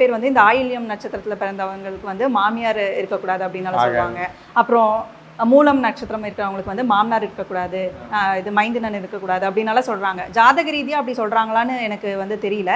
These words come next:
Speaker 1: So இதெல்லாம் வந்து உண்மையா சார்?
Speaker 2: கட்டாயம் இல்லைங்க, உண்மை இல்லைங்க. இந்த எ-, அதாவதுங்க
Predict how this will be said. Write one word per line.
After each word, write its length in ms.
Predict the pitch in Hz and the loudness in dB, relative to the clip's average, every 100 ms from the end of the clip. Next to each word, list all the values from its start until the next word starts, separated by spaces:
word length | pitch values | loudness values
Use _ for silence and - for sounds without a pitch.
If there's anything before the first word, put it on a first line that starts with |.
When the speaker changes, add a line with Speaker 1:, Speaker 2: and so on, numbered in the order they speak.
| - - - | -4 -10 2
Speaker 1:
So 40 | 285 269 | 6 6
இதெல்லாம் 280 | 285 320 277 | 6 2 2
வந்து 160 | 269 208 | 2 0
உண்மையா 300 | 208 220 190 - | -2 -4 -4 -4
சார்? 120 | - | 0
Speaker 2:
கட்டாயம் 540 | 143 143 185 196 220 170 | 0 2 4 4 4 0
இல்லைங்க, 260 | 131 123 110 - 147 | -2 -4 -8 -14 -8
உண்மை 200 | 175 170 | -2 0
இல்லைங்க. 260 | 120 104 104 - - - 147 | 0 -6 -12 -20 -20 -12 -6
இந்த 120 | 175 175 160 | 0 2 2
எ-, 100 | 160 151 | 2 4
அதாவதுங்க 320 | 202 247 220 | 6 6 4